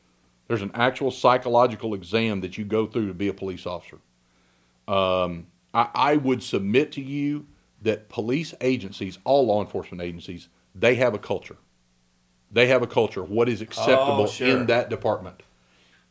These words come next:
Speaker 1: In that department, what is acceptable, even in that unit,
Speaker 2: Yeah.
Speaker 1: what is acceptable.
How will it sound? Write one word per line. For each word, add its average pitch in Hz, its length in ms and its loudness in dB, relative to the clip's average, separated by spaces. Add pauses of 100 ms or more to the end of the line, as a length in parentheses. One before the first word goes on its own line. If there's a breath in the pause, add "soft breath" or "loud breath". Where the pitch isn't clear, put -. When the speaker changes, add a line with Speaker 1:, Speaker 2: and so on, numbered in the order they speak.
Speaker 1:
In 156 240 4
that 143 200 2
department, 131 420 2
what 131 160 4
is 113 80 0
acceptable, 127 600 0
even 151 340 0
in 147 280 0
that 131 300 0
unit, 131 520 -4 (160)
Speaker 2:
Yeah. 107 220 -8 (160)
Speaker 1:
what 113 200 4
is 95 120 -2
acceptable. 85 600 -4